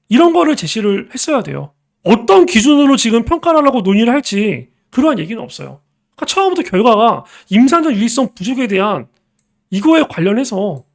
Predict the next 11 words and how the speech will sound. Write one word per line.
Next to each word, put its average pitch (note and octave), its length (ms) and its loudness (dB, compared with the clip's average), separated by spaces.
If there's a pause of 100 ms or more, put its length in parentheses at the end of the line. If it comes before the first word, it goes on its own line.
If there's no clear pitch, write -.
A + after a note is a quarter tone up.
(380)
논의를 A3 340 4
하라. F#3+ 400 -4 (160)
그러니까 B3+ 180 2
이미 C4+ 120 4
결과를 A#3 400 2
정해놓고 C#4 420 -2
지금 F#3 400 -6 (300)
얘기를 G3+ 340 2
하라는 D4 340 -2
거예요, D3 200 -4
지금. C#3+ 340 -12